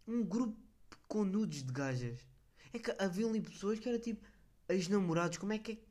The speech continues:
como é que as pessoas são capazes, como é que têm esse cérebro ainda burro e depois ainda vêm com aquelas desculpas, ah, elas é que andam vestidas assim, ó, tipo, ah, mandaram foto porque quiseram, são umas porcas.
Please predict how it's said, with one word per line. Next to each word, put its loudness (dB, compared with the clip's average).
como -2
é 0
que -10
as -2
pessoas -2
são 0
capazes, -2
como -2
é -4
que -8
têm -4
esse -6
cérebro 0
ainda 2
burro 2
e 0
depois -2
ainda -2
vêm 0
com -4
aquelas -2
desculpas, -8
ah, -4
elas -2
é -4
que -6
andam 0
vestidas -2
assim, -4
ó, -4
tipo, -6
ah, -6
mandaram -2
foto -4
porque -4
quiseram, 0
são -4
umas 0
porcas. -4